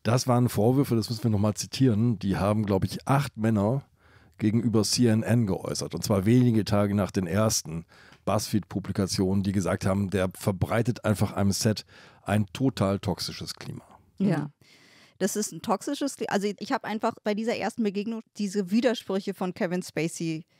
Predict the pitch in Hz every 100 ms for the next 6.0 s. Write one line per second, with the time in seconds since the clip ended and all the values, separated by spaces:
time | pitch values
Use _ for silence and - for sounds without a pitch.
0 | - 160 139 175 208 - 262 359 262 -
1 | - 135 160 175 160 147 156 185 - 175
2 | 175 226 277 277 240 233 220 220 202 -
3 | 180 190 208 220 226 208 190 190 185 190
4 | 202 180 - - 185 175 190 - 170 165
5 | 202 269 277 262 247 247 - - 226 254